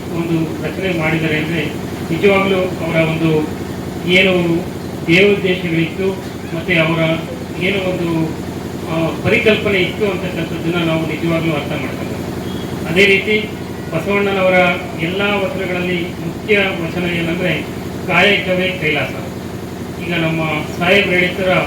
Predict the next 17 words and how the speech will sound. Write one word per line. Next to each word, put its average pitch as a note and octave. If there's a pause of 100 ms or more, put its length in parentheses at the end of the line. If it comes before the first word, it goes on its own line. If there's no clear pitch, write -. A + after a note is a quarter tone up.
(460)
ನಿಜವಾಗ್ಲೂ G3
ನಾವು F3+
ಏನು F#3
ನಾವು D#3+
ಕೆಲಸ F3+
ಮಾಡ್ತೀವಿ, F3+ (400)
ಅದನ್ನೇ G3+
ನಮ್ಮ F3+ (600)
ದೈವ, F3+
ಅದೇ F3+
ನಮ್ಮ E3+
ದೇವರು F3+
ಅಂತ F3
ಹೇಳಿ E3+
ತಿಳ್ಕೊಂಡು F3 (560)
ನಾವು E3
ಅದನ್ನ E3